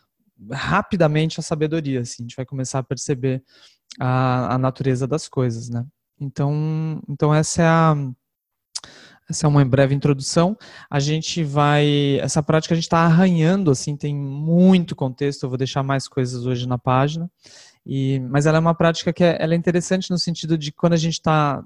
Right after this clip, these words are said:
tentando focar no espaço do corpo, aí os pensamentos, às vezes, eles vêm e as pessoas falam, "Ah, mas eu tô", eles me atrapalham, né? Aí eu volto pro corpo, eles me atrapalham. Então, agora a gente pega aquilo que se, que nos atrapalha e usa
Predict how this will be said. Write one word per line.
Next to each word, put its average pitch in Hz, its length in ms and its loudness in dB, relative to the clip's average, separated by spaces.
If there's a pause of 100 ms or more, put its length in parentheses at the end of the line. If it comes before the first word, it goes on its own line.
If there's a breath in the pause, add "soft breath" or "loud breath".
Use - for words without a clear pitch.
tentando 143 340 -4
focar 139 300 -4
no 135 60 -2
espaço - 600 -4 (120)
do 135 140 -16
corpo, 170 680 -4 (880)
aí 143 240 2
os 165 100 -2
pensamentos, 165 480 -2
às 160 120 0
vezes, 165 180 0
eles 165 240 -4
vêm 175 320 0
e 165 40 -2
as 156 140 -2
pessoas 160 220 -8
falam, 165 180 0
"Ah, 180 220 2
mas 139 180 -2
eu 160 100 -2
tô", - 260 -10
eles 151 220 -6
me 165 100 -2
atrapalham, 147 720 0
né? 123 340 -2
Aí 127 140 0
eu 147 240 0
volto 139 260 2
pro 156 120 -8
corpo, 139 320 -4
eles 139 120 -6
me 160 80 -4
atrapalham. 135 640 -2 (320 loud breath)
Então, 160 160 0
agora 165 220 6
a 175 40 2
gente 175 160 -2
pega 160 220 2
aquilo 220 280 0
que - 80 -10
se, 202 200 2
que - 140 -2
nos 156 180 2
atrapalha 147 720 0
e 160 200 2
usa 160 520 6